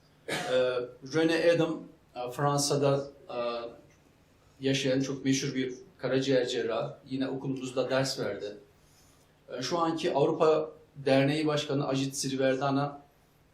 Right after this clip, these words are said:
e, kolorektal metastazlarla ilgili otuz dakikalık ders anlattı. İki bin yirmi üç, iki bin yirmi beş y-, e,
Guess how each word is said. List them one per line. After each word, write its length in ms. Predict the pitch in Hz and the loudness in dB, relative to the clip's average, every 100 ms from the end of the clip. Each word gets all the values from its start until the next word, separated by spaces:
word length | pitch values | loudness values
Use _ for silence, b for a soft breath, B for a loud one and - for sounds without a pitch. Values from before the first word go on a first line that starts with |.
| _ | _
e, 240 | 117 117 113 | -6 -4 -4
kolorektal 720 | 135 131 135 131 143 143 - - | -4 0 0 2 2 2 -2 -10
metastazlarla 920 | 131 131 135 - 135 135 147 139 131 | -10 -4 -2 0 -2 0 0 2 2
ilgili 540 | 131 131 127 123 151 - - 135 | 2 -4 -4 -4 -4 -4 -12 -12
otuz 280 | 131 139 | -10 -6
dakikalık 540 | 131 - - 127 131 - | -6 -6 -6 -4 -6 -4
ders 260 | 123 131 | -2 -2
anlattı. 520 | 117 107 - - - - - _ _ _ _ _ _ - - _ _ | -4 -8 -12 -8 -10 -10 -20 _ _ _ _ _ _ -20 -20 _ _
İki 240 | 143 185 165 | -8 -6 -2
bin 340 | 180 - - - _ - | -2 -2 -10 -20 _ -8
yirmi 340 | 151 180 180 | -4 -2 -2
üç, 400 | 180 202 - - | -2 -4 -4 -6
iki 200 | 143 156 | -6 -6
bin 80 | 175 | -4
yirmi 320 | 175 180 175 | 0 0 2
beş 400 | 185 190 - - - - | 2 2 0 -4 -18 -18
y-, 140 | 151 156 | -14 -10
e, 380 | 147 131 131 123 | -4 -2 -2 -6